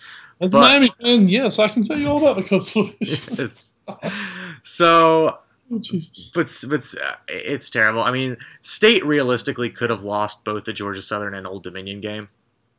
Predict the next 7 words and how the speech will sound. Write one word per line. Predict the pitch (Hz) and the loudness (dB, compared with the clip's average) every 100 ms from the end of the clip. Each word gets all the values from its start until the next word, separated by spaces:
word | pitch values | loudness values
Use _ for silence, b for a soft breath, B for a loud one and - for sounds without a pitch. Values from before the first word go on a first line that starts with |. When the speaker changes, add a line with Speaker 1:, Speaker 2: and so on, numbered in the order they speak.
| - | -14
Speaker 2:
So, | - 311 359 | 0 2 2
Speaker 1:
Yeah. | 208 | 0
Speaker 2:
I, | - 190 - _ _ _ _ _ _ _ _ _ - | -2 -2 -2 _ _ _ _ _ _ _ _ _ -10
I | 92 | -10
don't | 82 | -10
know. | 76 _ _ _ _ _ _ - 185 | -18 _ _ _ _ _ _ -8 -2
Speaker 1:
And | 175 156 160 | 0 -2 -4